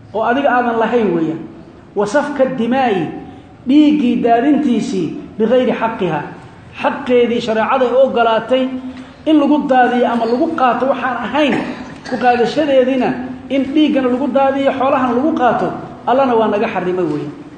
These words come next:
Faman iqtasara, qofkii ku gaabsado, calaa maa ubiixa lahu, wixii loo banneeyey, fa huwa mu'minun,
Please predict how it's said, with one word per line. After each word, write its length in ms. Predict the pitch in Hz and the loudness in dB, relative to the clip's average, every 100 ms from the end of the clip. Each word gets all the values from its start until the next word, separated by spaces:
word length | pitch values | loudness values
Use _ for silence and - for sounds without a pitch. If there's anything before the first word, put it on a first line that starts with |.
| - - | -20 -8
Faman 220 | 202 226 226 | -4 0 0
iqtasara, 480 | 226 269 226 220 | 0 -2 0 0
qofkii 320 | 202 226 214 196 | -2 -4 -6 -6
ku 100 | 247 | -2
gaabsado, 560 | 226 208 - 190 165 - - - - - | 0 0 0 -2 -4 -6 -14 -18 -20 -10
calaa 260 | 165 214 262 | 0 4 4
maa 220 | 240 240 | 4 2
ubiixa 400 | 233 240 247 214 | 2 0 -2 0
lahu, 240 | 226 233 233 | 0 0 0
wixii 240 | 233 220 | -2 0
loo 160 | 220 254 | 2 4
banneeyey, 680 | 226 226 220 208 185 147 - - - - | 2 2 2 4 2 0 -6 -12 -18 -10
fa 100 | - 214 | -2 0
huwa 220 | 233 233 | 2 2
mu'minun, 520 | 220 226 226 226 226 | 2 0 -4 -4 -4